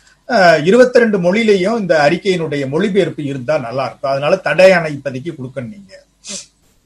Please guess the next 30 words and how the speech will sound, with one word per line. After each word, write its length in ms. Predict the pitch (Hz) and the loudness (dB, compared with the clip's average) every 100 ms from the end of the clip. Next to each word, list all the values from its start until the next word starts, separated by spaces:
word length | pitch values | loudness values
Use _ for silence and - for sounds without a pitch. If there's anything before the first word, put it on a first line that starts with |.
| _ _ _ _ _ _ _ - | _ _ _ _ _ _ _ -2
முதல்ல 360 | 190 269 269 | 4 6 6
வந்து 200 | 247 202 | 4 2
இருபத்தி 340 | 208 208 233 233 | 2 4 2 0
மூணாம் 260 | 214 196 | 0 2
தேதி 200 | 180 190 | 4 4
அதை 220 | 208 180 156 | 4 4 2
வெளியே, 300 | 165 208 180 | 2 0 -2
பொதுவெளியில் 520 | 175 214 214 202 175 | 0 0 2 2 0
வைக்கும் 300 | 156 147 156 | -2 -4 -6
பொழுது 300 | 143 143 196 240 - _ _ _ | -6 -2 -2 -2 -6 _ _ _
ஏப்ரல் 580 | 135 170 254 262 254 214 - | -2 4 4 6 2 2 0
பதினோராம் 480 | 165 220 233 202 170 | 0 2 4 4 4
தேதி, 260 | 165 139 123 | -2 -4 -4
இருபது 320 | 185 240 233 | 0 4 6
நாள் 220 | 214 214 | 4 4
தான் 140 | 214 | 2
அவங்க 240 | 208 180 147 | 0 0 -2
டைம் 260 | - 170 | 0 -2
கொடுத்தாங்க. 340 | 160 127 120 - _ - | -2 -8 -12 -14 _ -6
இருபது 300 | 160 180 185 | -2 0 2
நாள் 200 | 175 160 | 2 2
கணக்கு, 360 | 151 143 - - _ _ _ - - | -2 -2 -8 -20 _ _ _ -20 0
அதாவது 240 | 156 175 | 2 2
புரியாத 500 | - 185 226 240 240 | 0 2 6 8 8
மொழியில 320 | 214 196 180 170 | 6 2 2 2
கொடுத்துட்டு 460 | 156 143 131 131 185 - _ _ _ _ _ _ _ _ _ _ _ _ _ _ _ 180 | 0 -8 -12 -6 -6 -6 _ _ _ _ _ _ _ _ _ _ _ _ _ _ _ 2
கருத்து 300 | 202 247 254 | 4 4 0
கொடு-, 260 | 220 208 190 | 2 6 6
அது 200 | 175 - | 6 2
கால 220 | 180 | 4